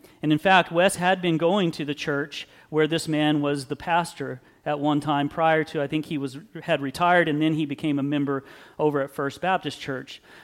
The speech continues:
But here's the neat part of the story. The church where Paul had been pastor was a little church on Oak Street, just about a block or two from where we sit, and the name of that church was Carlsbad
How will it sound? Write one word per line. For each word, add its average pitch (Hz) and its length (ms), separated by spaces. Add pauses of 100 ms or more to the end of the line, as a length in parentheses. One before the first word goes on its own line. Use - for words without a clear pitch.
But 165 120
here's 208 220
the 185 100
neat 196 220
part 160 220
of 151 80
the 151 60
story. 135 460 (840)
The 156 120
church 214 340
where 185 160
Paul 175 360
had 147 180
been 165 200
pastor 139 520 (320)
was 147 160
a 151 60
little 165 180
church 190 380
on 143 320 (320)
Oak 208 240
Street, 147 440
just 156 240
about 160 300
a 151 60
block 170 400
or 190 80
two 165 560
from 147 280
where 170 220
we 190 240
sit, 147 500 (720)
and 170 560
the 151 120
name 185 320
of 208 100
that 156 240
church 165 680 (420)
was 143 140
Carlsbad 147 760